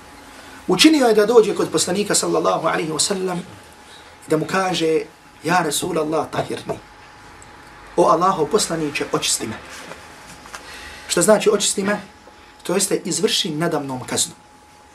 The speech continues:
U drugim hadisima je došlo da onaj musliman nad kojim bude izvršena šarijatska kazna, da će mu sa tim činom te šarijatske kazne, da će mu grijesi biti oprošteni. Misli se taj grijeh koji je počinio.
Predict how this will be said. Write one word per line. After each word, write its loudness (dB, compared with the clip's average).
U -2
drugim 4
hadisima 2
je -2
došlo 0
da 2
onaj 4
musliman -2
nad -2
kojim 2
bude 0
izvršena -2
šarijatska 0
kazna, 6
da 2
će 0
mu -2
sa 4
tim 8
činom 0
te 6
šarijatske 4
kazne, 8
da 4
će -4
mu -4
grijesi 2
biti -4
oprošteni. -2
Misli 2
se 0
taj 2
grijeh 2
koji -2
je -2
počinio. -6